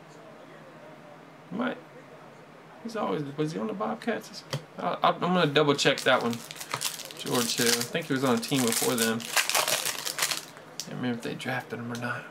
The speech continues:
We got Mike Miller. Luol Deng. Austin Rivers, four ninety-nine for the Pelicans. Michael Rio snagging a nice Rivers.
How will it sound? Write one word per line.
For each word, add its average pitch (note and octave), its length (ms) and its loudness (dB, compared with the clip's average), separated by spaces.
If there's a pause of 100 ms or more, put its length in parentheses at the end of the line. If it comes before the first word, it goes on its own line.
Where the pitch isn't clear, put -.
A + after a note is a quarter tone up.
(380)
We C3+ 80 -8
got B2 140 -6
Mike C3+ 200 -4
Miller. E3 380 0 (1600)
Luol C3 400 0
Deng. G3 840 2
Austin F#3 380 4
Rivers, D3 880 6
four D#3+ 340 4
ninety-nine D#3 800 4
for D3 100 -6
the B2+ 100 0
Pelicans. F3 920 2 (2750)
Michael D#3 340 6
Rio D3+ 520 6
snagging C#3+ 480 0
a C3+ 40 2
nice C#3+ 300 2
Rivers. F#3+ 580 2